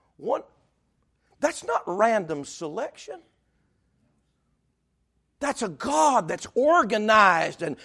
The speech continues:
put us together the way we are.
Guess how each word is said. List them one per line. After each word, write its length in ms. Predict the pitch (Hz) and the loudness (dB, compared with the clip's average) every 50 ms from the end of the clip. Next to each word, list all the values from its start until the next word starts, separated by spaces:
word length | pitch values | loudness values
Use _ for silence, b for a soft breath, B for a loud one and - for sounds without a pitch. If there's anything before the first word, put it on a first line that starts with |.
| B B B - | B B B -2
put 220 | - 330 330 381 | 2 4 8 8
us 180 | 370 339 - - | 8 8 6 4
together 680 | - 294 208 190 185 311 339 381 392 349 254 226 208 | -6 -6 -6 0 8 10 10 12 10 10 6 2 0
the 140 | 180 214 208 | 0 -2 -2
way 260 | 214 262 330 - 349 | 6 8 8 8 8
we 240 | 311 330 370 349 359 | 6 4 6 8 10
are. 560 | 370 392 403 403 370 262 165 117 95 - | 12 12 12 12 12 10 8 2 -4 -6